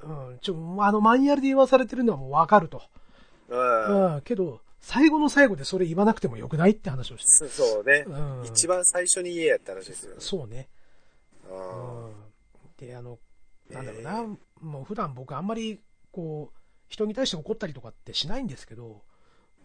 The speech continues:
Speaker 1: うん。
Speaker 2: うん。あの、怒るとめんどくさい人間になるんで。
Speaker 1: <laughs> そうなんですね。
Speaker 2: そう。重箱の隅つつくからね。
Speaker 1: <laughs>
Speaker 2: そうそうそう。だからまあ、
Speaker 1: うん。
Speaker 2: ね、あの、うちの家族からも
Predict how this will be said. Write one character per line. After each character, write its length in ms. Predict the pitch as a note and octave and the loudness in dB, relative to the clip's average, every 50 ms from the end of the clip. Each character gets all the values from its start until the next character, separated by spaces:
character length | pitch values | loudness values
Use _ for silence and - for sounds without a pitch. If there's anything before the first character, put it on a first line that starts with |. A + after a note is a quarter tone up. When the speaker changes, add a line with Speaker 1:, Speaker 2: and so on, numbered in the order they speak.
| _ _ B2 | _ _ -18
Speaker 1:
う 40 | |
ん。 40 | A#2+ | -16
Speaker 2:
う 840 | A#2 A2+ A2+ A2+ A2+ A2 A2 G#2 G#2 C#3+ D3 C#3 C3 B2+ A#2+ A#2 A2+ | -14 -14 -14 -14 -14 -14 -14 -14 -14 -12 -12 -12 -14 -14 -14 -16 -16
ん。 40 | A2 G#2 G#2+ A2+ - _ _ _ _ _ - | -18 -20 -20 -20 -20 _ _ _ _ _ -20
あ 100 | B2 B2 | -18 -16
の、 180 | A#2+ A#2+ B2+ | -14 -12 -12
怒 200 | E3+ F#3+ - F#4 | -8 2 4 4
る 60 | D4 - | 4 4
と 80 | E3+ D#3+ | 2 0
め 80 | F#3 | 2
ん 40 | G#3+ | 2
ど 80 | A3 A#3+ | 0 0
く 60 | - | -2
さ 100 | - A3 | -2 -2
い 60 | E3 | -2
人 100 | D#3 D3+ | -2 -6
間 60 | D#3 D3+ | -8 -8
に 40 | |
な 100 | C#3+ D3 | -10 -10
る 120 | C3+ B2 G#2+ | -12 -14 -14
ん 60 | G2+ | -14
で。 260 | G#2 G#2+ G#2 G2 - - _ - _ _ - _ _ _ _ _ _ | -14 -14 -14 -16 -18 -20 _ -20 _ _ -20 _ _ _ _ _ _
Speaker 1:
<laughs> 1500 | - - - - - - F3+ - - G#3 - - G#3 F#3+ - - F#3 E3 _ _ _ - - - A4+ A#4 - - - G#3 | -16 -10 -6 -6 -6 -6 -4 2 2 0 2 2 -4 -4 -4 -8 -12 -12 _ _ _ -8 -6 -4 -2 -2 -2 -2 -4 -4
そ 200 | - - B2 C3+ | -4 -4 -2 -4
う 40 | B2+ | -4
な 60 | G#2 | -6
ん 20 | F#2+ | -8
で 40 | F#2+ | -8
す 120 | - - F#2 | -10 -12 -12
ね。 140 | F#2 F#2+ G2+ _ _ | -14 -20 -20 _ _
Speaker 2:
そ 180 | - - C#3+ B2+ | -20 -18 -16 -16
う。 60 | A2 _ - | -18 _ -14
重 160 | A#2+ A#2+ G3 A3+ | -8 -6 -6 -4
箱 180 | B3 A3+ A#3+ | -4 -2 -2
の 80 | A3+ A3 | -2 -2
隅 180 | - - G#3+ | 0 0 -2
つ 100 | - - | -2 -2
つ 100 | - - | -6 -8
く 80 | - - | -10 -12
か 100 | - B2 | -16 -16
ら 80 | G#2 G2+ | -16 -14
ね。 160 | A#2 D3+ - - _ - - - - - - _ - - | -14 -16 -16 -18 _ -20 -20 -20 -20 -20 -20 _ -6 -4
Speaker 1:
<laughs> 80 | D#3+ D#3+ - - - - - - D4 C4 - D5 G4 - G#3+ - - B3 - - - - - - - - - - - - - - - - _ _ - - - _ _ _ _ - - - - - | -4 -4 -2 -4 -6 -6 0 2 2 2 2 0 -2 -2 -4 -2 -4 -4 -4 -4 -14 -14 -14 -16 -20 -20 -20 -20 -20 -20 -20 -20 -20 -20 _ _ -20 -20 -20 _ _ _ _ -20 -20 -20 -20 -20
Speaker 2:
そ 120 | - C3+ | -18 -20
う 80 | A2+ - | -20 -18
そ 160 | - - C3 A2 | -18 -18 -18 -18
う 20 | G2+ | -20
そ 140 | - - G#2+ | -20 -18 -18
う。 40 | G#2 - | -18 -16
だ 120 | A#2 A#2 | -18 -18
か 80 | A#2 A2 | -18 -18
ら 80 | G#2+ G#2+ | -18 -16
ま 140 | B2 B2+ | -14 -14
あ、 60 | B2+ G#2+ | -12 -14
Speaker 1:
う 260 | G2 - - - - | -16 -20 -20 -12 -6
ん。 20 | |
Speaker 2:
ね、 160 | F#3+ F#3+ - - | -6 -6 -6 -6
あ 80 | D3 C3+ | -12 -14
の、 160 | B2+ B2 B2 | -12 -12 -14
う 80 | C3 C3+ | -12 -12
ち 120 | - F3 | -10 -10
の 80 | F3+ E3 | -10 -6
家 120 | - G3 | -6 -6
族 200 | E3 F3+ - - | -6 -6 -12 -12
か 100 | - C3 | -14 -14
ら 100 | A#2+ A#2 | -12 -12
も 360 | C3 E3 F3 D3 B2 A2 G2+ | -12 -12 -12 -12 -14 -16 -18